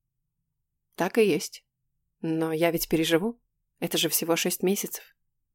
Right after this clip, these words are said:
Я пытаюсь уменьшить масштабы катастрофы, но получается у меня из рук вон плохо.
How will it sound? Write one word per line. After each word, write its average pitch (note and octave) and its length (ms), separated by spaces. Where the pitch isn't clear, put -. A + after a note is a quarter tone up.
Я G#3+ 260
пытаюсь A#3+ 460
уменьшить A#3 480
масштабы F#3+ 440
катастрофы, A3 720
но F3+ 260
получается F#3+ 640
у E3 40
меня F#3+ 300
из E3 120
рук A3 240
вон F3 220
плохо. D3+ 480